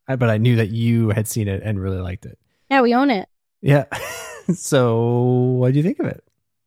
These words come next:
Speaker 2: Well, first of all, I didn't realize you had never seen it.
Speaker 1: Yeah, we were, like, three quarters of the way through the movie, and I made some comment. You're like, "Oh, you've never seen this?" <laughs>
Speaker 2: You're like, "No, you just showed me that one scene." I was like, "Checks out." Um,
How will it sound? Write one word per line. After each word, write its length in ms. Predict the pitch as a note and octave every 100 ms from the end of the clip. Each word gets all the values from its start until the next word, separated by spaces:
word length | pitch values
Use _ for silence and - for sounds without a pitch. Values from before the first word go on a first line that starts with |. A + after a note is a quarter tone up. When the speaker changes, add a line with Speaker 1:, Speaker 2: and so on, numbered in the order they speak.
| _ _ _ _ _ _
Speaker 2:
Well, 260 | C4+ C#4+ A3+
first 220 | - D4
of 60 | C4
all, 60 |
I 80 | A3+
didn't 180 | A3+ A3+
realize 360 | G3+ A#3+ G#3
you 60 | F#3+
had 80 | F#3
never 180 | F3 F3+
seen 260 | - D#3+
it. 200 | C#3 A#3+ - _ _ _ _
Speaker 1:
Yeah, 100 | A#2+
we 80 | A2
were, 100 | A2+
like, 320 | A#2 A2 - -
three 280 | - - A#2
quarters 260 | B2+ C3 C#3
of 60 |
the 40 | C3+
way 140 | C3+
through 160 | C#3 D3
the 80 | C#3
movie, 420 | C#3 D3 E3 F3 _ _ _
and 120 | B2
I 120 | A#2 A#2
made 160 | A#2 A2
some 180 | A#2+ A2
comment. 460 | - A2+ G#2+ G2+
You're 140 | G#2 F#2+
like, 180 | - _
"Oh, 100 | D3
you've 300 | A2+ A#2+ C#3
never 240 | E3+ F#3
seen 380 | D#3+ - G#2+ D#3+
this?" 280 | A#3+ C#4 - D4+ - - - -
<laughs> 1000 | E3+ E3 F#3 D#3+ - _ _ _ _ _
Speaker 2:
You're 180 | B3 A3+
like, 140 | G#3
"No, 140 | G#3+ B3
you 160 | G3
just 160 | G3+ G#3
showed 160 | A#3 G#3+
me 80 | G#3
that 140 | G3+
one 160 | G3+ G3+
scene." 240 | - G#3+
I 60 | G3
was 80 | G3+
like, 120 | A3+
"Checks 280 | D#4 D4 F#3
out." 280 | F#3+ - - _ _ _ _
Um, 680 | A3+ A3 A3 A3 A3 A3+ -